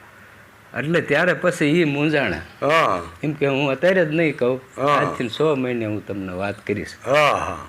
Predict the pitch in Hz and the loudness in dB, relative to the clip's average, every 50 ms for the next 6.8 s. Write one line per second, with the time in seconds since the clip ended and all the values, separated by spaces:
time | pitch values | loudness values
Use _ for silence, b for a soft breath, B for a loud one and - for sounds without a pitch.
0 | - - - - - - - - - - - - - - - - - - - - | -18 -20 -20 -20 -20 -20 -20 -20 -20 -20 -20 -20 -20 -20 -20 -20 -20 -20 -20 -20
1 | - - - - - - - 113 127 139 120 - 143 147 143 - 156 143 135 120 | -20 -20 -20 -20 -12 -4 -2 -2 0 0 -2 -2 -2 -2 0 2 2 4 4 2
2 | 104 - - 120 131 151 165 160 156 175 160 - - - 156 165 165 175 165 170 | 2 0 0 0 0 0 0 2 0 0 0 -2 -4 -4 -2 0 2 0 0 0
3 | 165 170 165 165 165 160 147 - 160 147 135 123 104 92 98 104 127 135 143 147 | 0 0 0 2 0 -2 0 0 0 0 0 -2 -2 -2 -4 -2 0 0 0 0
4 | 147 143 135 139 139 135 131 127 123 117 120 127 127 127 131 120 113 113 110 110 | 0 0 0 0 0 0 0 0 -2 -2 -2 -2 -2 -2 -2 -4 -4 -4 -4 -6
5 | 110 - - - - - - - - - 117 123 131 127 117 104 - 117 127 131 | -6 -8 -12 -18 -20 -20 -20 -20 -12 -8 -6 -4 -2 -4 -4 -4 -4 -4 -4 -4
6 | - - 139 127 123 131 151 147 127 - - 110 95 85 82 | -4 -4 -2 -2 0 -2 -2 -2 -4 -2 -2 -4 -2 -4 -6